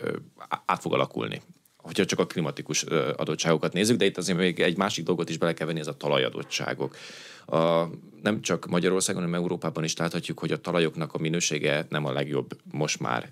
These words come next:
mint korábban volt. Ez annak köszönhető, hogy ugye a mezőgazdaság nem pótolja vissza azt a szerves, illetve szerves, szervetlen anyagmennyiséget, ami kellene. De ez nem csak nálunk van, hanem ez egész Európában, Amerikában, Ázsiában mindenhol megfigyelhető, hogy a talajok egyre inkább,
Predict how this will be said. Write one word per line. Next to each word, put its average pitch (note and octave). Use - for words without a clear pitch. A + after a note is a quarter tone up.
mint -
korábban C2+
volt. F2+
Ez F2
annak D2
köszönhető, F2+
hogy E2+
ugye E2+
a D#2
mezőgazdaság D#2
nem E2
pótolja D#2
vissza D#2+
azt -
a -
szerves, D2+
illetve C#2+
szerves, D2+
szervetlen E2
anyagmennyiséget, E2
ami E2+
kellene. C#2+
De D#2+
ez G2
nem A2+
csak -
nálunk A2
van, B2+
hanem A2+
ez G2+
egész F#2
Európában, F#2
Amerikában, D#2+
Ázsiában E2+
mindenhol C#2+
megfigyelhető, C#2+
hogy D2+
a D2
talajok F2
egyre D2+
inkább, D2+